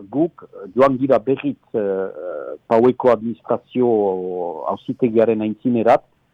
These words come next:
hango, beraz, urgentziako epaileari galdatuz, eh, suspentsioa altxatzea, eh, azalduz, eh,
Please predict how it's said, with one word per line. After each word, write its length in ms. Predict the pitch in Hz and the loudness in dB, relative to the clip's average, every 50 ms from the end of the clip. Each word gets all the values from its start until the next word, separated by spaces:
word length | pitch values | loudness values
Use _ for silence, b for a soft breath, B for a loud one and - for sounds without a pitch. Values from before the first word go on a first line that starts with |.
| _ _ _ _ _ | _ _ _ _ _
hango, 420 | - 110 110 113 117 123 123 120 | 0 0 0 2 4 4 4 4
beraz, 200 | 107 113 110 - _ - | 4 2 0 0 _ -12
urgentziako 760 | 107 98 - 127 123 123 120 - 123 110 _ - 123 113 | -12 -4 -2 -2 -2 -2 -2 -2 -2 -2 _ -2 -2 -2
epaileari 540 | 104 - - 123 123 117 117 110 107 113 123 | 0 0 0 0 2 2 2 0 0 -2 -2
galdatuz, 560 | 120 117 104 101 98 107 - _ 156 185 180 - _ _ _ _ _ _ _ _ _ _ _ _ _ _ _ | 0 0 0 0 -2 -4 -4 _ -4 -4 -4 -6 _ _ _ _ _ _ _ _ _ _ _ _ _ _ _
eh, 500 | - 110 110 107 104 104 104 101 101 101 98 - - | -4 0 2 4 4 4 4 2 2 0 -2 -6 -6
suspentsioa 720 | - 123 - - - 160 156 135 _ - 139 131 123 113 104 113 | -6 -6 -6 0 2 2 2 2 _ -2 2 4 4 4 4 2
altxatzea, 580 | 113 - - - 170 156 _ _ 131 117 127 202 _ _ _ _ _ _ _ _ _ _ _ _ - | -4 -4 0 0 0 0 _ _ -2 -2 -2 -2 _ _ _ _ _ _ _ _ _ _ _ _ -12
eh, 560 | - 117 110 107 107 107 104 101 104 101 101 - | -8 -6 -4 -2 0 0 0 0 0 0 -2 0
azalduz, 600 | - 117 - _ - 131 123 123 131 160 185 180 _ _ _ _ | -2 -2 -2 _ 2 2 2 2 2 2 0 0 _ _ _ _
eh, 760 | - _ - 104 104 104 104 104 104 101 101 98 98 95 | -20 _ -14 -14 -12 -10 -10 -10 -10 -8 -8 -8 -8 -10